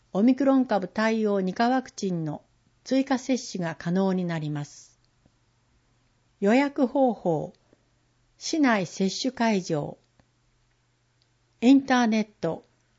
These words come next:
エイチティーティーピーエスコロンスラッシュスラッシュ予約、ワイオーワイエーケーユードットアイビーエーケーイーアイドット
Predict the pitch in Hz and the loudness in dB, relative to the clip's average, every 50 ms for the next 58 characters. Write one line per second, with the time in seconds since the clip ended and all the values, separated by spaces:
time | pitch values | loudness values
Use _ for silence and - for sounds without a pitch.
0 | _ - 220 233 262 285 269 - - - - 247 254 247 240 - 240 233 233 226 | _ 0 2 4 4 4 2 -2 -8 -4 -2 0 0 0 0 -2 -2 -2 -2 -2
1 | - 233 226 214 208 202 - 196 196 - - - - _ - - 269 254 220 190 | -2 -2 -2 0 0 -2 -2 -2 -4 -4 -6 -16 -16 _ -2 0 2 2 2 2
2 | 165 156 - - _ _ - - - 208 208 247 254 247 - - - - - - | -2 -4 -10 -12 _ _ -14 -8 -4 0 0 0 0 -2 -6 -14 -18 -18 -20 -14
3 | - - 202 202 202 202 - - - - - _ _ _ - 185 190 202 214 220 | -8 -4 -2 -2 -2 -2 -4 -8 -14 -16 -18 _ _ _ -4 -2 0 0 0 0
4 | 214 214 214 - - 185 180 - - _ _ _ _ _ _ _ _ _ _ - | -2 -4 -8 -6 -6 -6 -6 -6 -10 _ _ _ _ _ _ _ _ _ _ -4
5 | 214 220 240 262 262 254 - - 233 233 214 190 175 170 175 185 208 214 220 214 | 0 0 2 2 0 0 0 2 2 4 4 2 2 0 0 0 2 2 0 0
6 | 220 214 202 202 190 175 - - - 220 214 196 196 196 190 185 185 165 147 - | 0 0 0 0 0 -2 -4 -4 -2 0 0 2 2 0 0 0 -2 -4 -4 -6
7 | - - 165 185 180 180 - _ _ - 202 202 202 - _ _ _ _ _ _ | -8 -6 -2 -2 -2 -2 -4 _ _ -4 -4 -4 -4 -8 _ _ _ _ _ _
8 | _ _ _ _ - 214 226 262 262 220 - - - 185 175 208 233 233 233 233 | _ _ _ _ -2 0 0 2 0 -2 -4 -10 -10 -4 0 0 2 2 0 -2
9 | 214 - - 214 196 180 185 - - - 233 240 226 220 220 220 - 214 214 202 | -2 -2 -2 0 0 -2 -4 -6 -6 -2 0 2 2 2 0 -2 -2 -2 -2 -2
10 | 190 190 - - 180 196 170 - - _ _ - 175 160 - _ _ _ - 202 | -2 -6 -6 -4 -4 -4 -4 -4 -8 _ _ -6 -6 -6 -8 _ _ _ -2 -2
11 | 196 - - _ | -2 -4 -6 _